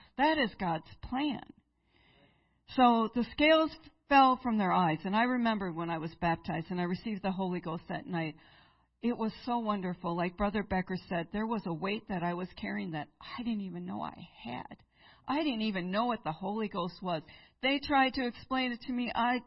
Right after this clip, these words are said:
I didn't understand it. I just went for it. And joy unspeakable, full of glory. I will never go back. It was decided that day, no matter what, come what may, I'm gonna follow him because I was looking for this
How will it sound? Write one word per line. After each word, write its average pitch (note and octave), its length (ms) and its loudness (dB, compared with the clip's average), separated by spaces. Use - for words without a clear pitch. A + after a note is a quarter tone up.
I B3 160 8
didn't C4 240 4
understand A#3 680 0
it. A3+ 140 0
I A#3 140 4
just A3+ 220 -2
went F#3 340 0
for A3+ 340 4
it. A#3 120 0
And G3 200 -8
joy G3+ 240 -2
unspeakable, F3 840 -6
full E3+ 240 -10
of E3+ 100 -12
glory. D3+ 520 -14
I A3 140 -6
will A3+ 160 -4
never G#3 320 -4
go A3 280 -8
back. - 380 -8
It A#3+ 160 2
was C4 140 2
decided C#4 640 2
that C#4 260 0
day, A3+ 260 -2
no F#3+ 200 -2
matter A3+ 340 0
what, A#3+ 300 -2
come C#4+ 380 6
what D4 280 4
may, G#3+ 560 0
I'm A3+ 140 4
gonna A3 300 2
follow A3+ 300 4
him G3+ 240 -2
because G#3 320 -8
I G3+ 80 -2
was G#3 200 -2
looking A3+ 300 -6
for F#3+ 120 -8
this F3 160 -8